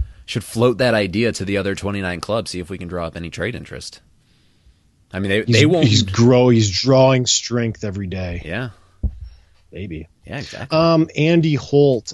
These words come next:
Speaker 2: asks, "What are you guys doing to prevent yourselves from going crazy slash crazier during this
Speaker 1: <laughs> That's
Speaker 2: podcast,
Speaker 1: rude.
Speaker 2: this period of no baseball and social isolation?"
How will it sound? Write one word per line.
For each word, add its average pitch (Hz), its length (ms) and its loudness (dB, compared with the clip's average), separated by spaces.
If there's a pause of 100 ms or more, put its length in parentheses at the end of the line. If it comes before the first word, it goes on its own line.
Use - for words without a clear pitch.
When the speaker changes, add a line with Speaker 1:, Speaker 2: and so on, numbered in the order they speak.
(100)
Speaker 2:
asks, 107 680 -6
"What 139 260 2
are 226 40 6
you 247 180 4
guys 254 260 2
doing 190 320 2
to - 60 -14
prevent 123 360 -2
yourselves 117 360 -2
from 107 180 -4
going 107 280 0
crazy 107 540 2
slash 95 400 0
crazier 90 800 -2 (400)
during 170 380 4
this 131 220 2
Speaker 1:
<laughs> - 60 -18
That's - 40 -12
Speaker 2:
podcast, 113 560 -2 (100)
Speaker 1:
rude. 98 120 -10 (100)
Speaker 2:
this 131 260 2
period 120 540 2
of 107 200 -8
no 147 380 2
baseball 127 840 2
and 104 200 -6
social 131 760 -2
isolation?" 85 960 -4